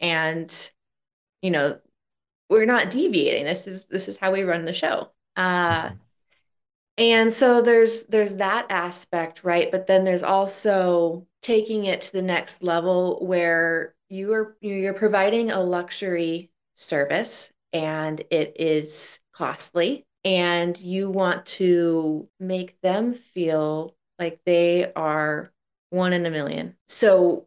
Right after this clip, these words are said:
Speaker 1: when you have a really solid client experience where you are connecting with them intentionally, with your being, um, consistent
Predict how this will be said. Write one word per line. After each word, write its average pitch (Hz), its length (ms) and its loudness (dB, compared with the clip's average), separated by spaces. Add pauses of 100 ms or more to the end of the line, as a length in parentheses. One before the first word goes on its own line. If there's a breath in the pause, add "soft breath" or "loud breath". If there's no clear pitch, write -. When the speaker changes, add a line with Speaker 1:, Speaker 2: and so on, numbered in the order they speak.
(120)
Speaker 1:
when 202 220 -4
you 214 220 2
have 220 280 -2
a 190 100 2
really 202 480 -2
solid 190 840 0
client 175 480 -6
experience 165 720 -4
where 170 80 -4
you 185 260 0
are 180 380 0 (120)
connecting 196 600 0
with 214 240 -2
them 196 260 -2
intentionally, 170 640 -6
with 170 180 -10
your 170 120 -8
being, 170 520 -4 (140)
um, 160 540 -14
consistent 208 920 -6